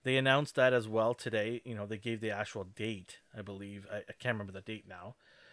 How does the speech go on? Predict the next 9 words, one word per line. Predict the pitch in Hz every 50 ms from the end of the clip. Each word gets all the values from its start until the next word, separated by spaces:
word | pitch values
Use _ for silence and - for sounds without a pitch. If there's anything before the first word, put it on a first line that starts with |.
| - _ _ _
Uh, | - 104 101 98 98 95
but | 95 - 113 110 - _
they | - 123 117 113
announced | 113 110 110 110 120 120 - -
Black | 101 104 101
Panther | - 117 107 107 104 95 110 104 104 104 101 - - - 107
Wakanda. | 107 107 - - - - 123 120 120 113 110 101 92 95 107 - _ _ _ _ _ _ _ _ _ _ _ _ _ - -
Um, | 82 101 98 95 92 92 95
so, | 92 - - - 107 101 98 95 92 -